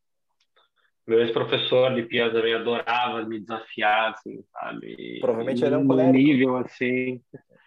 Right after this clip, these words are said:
Speaker 1: É, é, é, talvez, não sei se era um colérico, assim, talvez, talvez,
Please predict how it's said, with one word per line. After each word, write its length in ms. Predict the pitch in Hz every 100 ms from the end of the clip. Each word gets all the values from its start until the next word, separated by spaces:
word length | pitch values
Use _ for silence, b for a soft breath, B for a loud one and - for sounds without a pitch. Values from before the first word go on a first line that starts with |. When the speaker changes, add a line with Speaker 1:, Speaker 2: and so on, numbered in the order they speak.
| b b b b _ _ -
Speaker 1:
É, 1000 | - 233 240 226 202 180 160 147 135 123 117 -
é, 520 | 135 135 131 - -
é, 360 | 139 135 139 -
talvez, 360 | - 139 139 139
não 220 | 156 170
sei 340 | 170 - 180 185
se 240 | - 185
era 300 | 175 170 165
um 80 | 160
colérico, 840 | 156 151 143 131 131 131 123 -
assim, 220 | 117 - 117
talvez, 540 | 117 107 120 127 127 - _ _ _
talvez, 500 | 127 113 120 120 117